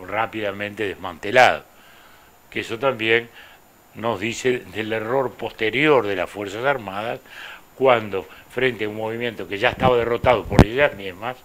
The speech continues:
eh, lo usan como pretexto para ambientar su irrupción en la vida institucional, en la vida política, para salvar al país de un peligro que ya estaba conjurado.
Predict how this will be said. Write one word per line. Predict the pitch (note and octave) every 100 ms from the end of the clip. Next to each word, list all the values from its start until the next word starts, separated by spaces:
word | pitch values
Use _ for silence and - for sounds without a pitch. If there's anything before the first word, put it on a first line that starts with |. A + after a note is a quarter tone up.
| - - - - -
eh, | B2 B2+ - -
lo | F#2+ A#2 B2 -
usan | C#3+ D3+ A2 G#2+
como | G2+ A2+ A2
pretexto | B2 A#2 D#3+ C#3+ - - - D3 - - - - -
para | - A2 B2 C3 F2 - -
ambientar | - G2 G#2+ B2 A#2+ G2 G#2+ G#2+ - -
su | - -
irrupción | C#3 A#2 A#2+ - E3 D#3+ G2
en | F2+
la | F2+
vida | G2 G#2
institucional, | G2+ A2+ C#3 A2+ B2+ A#2+ B2 - - -
en | G#2+
la | G2+
vida | G2+ A2 A2 - - -
política, | D#3 B2 A2+ C#3+ A#2+ - -
para | B2 B2
salvar | - B2+ B2+ D#3+ C3+
al | A#2 A2+
país | C3+ A#2
de |
un | D#3 C#3
peligro | A#2 A#2 D3
que | C3
ya | A2
estaba | A2+ G#2
conjurado. | G2+ F#2+ - - -